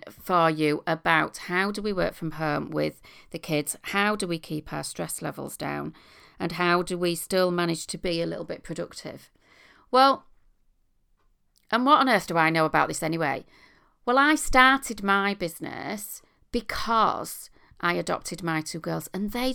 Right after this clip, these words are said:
did struggle to go to school every single day. So I needed to learn really quickly how to run my business, but also be flexible. And some of my stuff when the kids were at home was sprung on me.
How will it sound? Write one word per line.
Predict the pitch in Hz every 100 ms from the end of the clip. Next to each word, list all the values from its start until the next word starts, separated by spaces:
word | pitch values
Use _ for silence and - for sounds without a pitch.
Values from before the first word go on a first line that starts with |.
| -
did | 240 226
struggle | - 220 226 294 269
to | 214
go | 214
to | 202 -
school | - 185 165
every | 160 160
single | 170 160 160
day. | 147 139 - - - -
So | 233
I | 254 269
needed | 233 233 262 269 262 214 185
to | -
learn | 185 185 180 170
really | 185 180
quickly | - - 185 - 170 151 - - - - _ -
how | 214 214 214 214
to | -
run | 180 190
my | 190 190
business, | 180 165 160 160 -
but | 202 -
also | 196 190 185 - 170
be | 196 208
flexible. | 208 180 - - - 135 85 - - - - -
And | 202 202 -
some | - 240
of | 233
my | 220 220
stuff | 214 - 208 190 - - _ _ -
when | 196 202
the |
kids | 190 - 214 -
were | 214 185
at | 165 -
home | 175 202 175
was | 175 180 170
sprung | - - - 202 208 190
on | - 208 233
me. | 190 - -